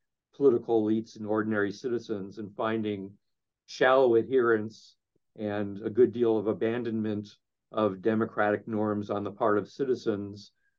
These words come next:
when they come in conflict with their political values, but more adherence to the norms among elites, regardless of their party or ideology.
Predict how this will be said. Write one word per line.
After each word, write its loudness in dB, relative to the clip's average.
when 2
they 2
come 0
in 0
conflict -2
with 2
their 4
political 2
values, 0
but 2
more 6
adherence 4
to -10
the -6
norms 0
among -4
elites, 2
regardless 2
of -12
their 2
party 0
or 0
ideology. -4